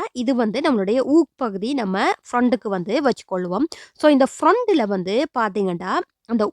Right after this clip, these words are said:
ஊக் பகுதி வந்து நம்ம வைக்கிறதுக்கு ஒன் இன்ச் வந்து எக்ஸ்ட்ரா வந்து எடுத்திருப்போம். So, எடுத்துட்டு இந்த மாதிரி cross-ஆ வந்து நம்ம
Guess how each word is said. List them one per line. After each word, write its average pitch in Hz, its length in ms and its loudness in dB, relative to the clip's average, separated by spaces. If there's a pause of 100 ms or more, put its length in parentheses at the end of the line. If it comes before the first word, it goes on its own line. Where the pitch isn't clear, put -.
ஊக் 370 280 2
பகுதி 247 340 -4
வந்து 202 280 0
நம்ம 202 280 0
வைக்கிறதுக்கு 214 560 -6 (140)
ஒன் 285 300 6
இன்ச் 254 240 0
வந்து 202 400 -6 (240)
எக்ஸ்ட்ரா 277 420 -2
வந்து 208 280 -2
எடுத்திருப்போம். 190 480 -6
So, 269 200 0
எடுத்துட்டு 247 600 -2
இந்த 269 220 2
மாதிரி 226 380 0 (120)
cross-ஆ 262 360 0
வந்து 202 480 -4 (280)
நம்ம 208 360 0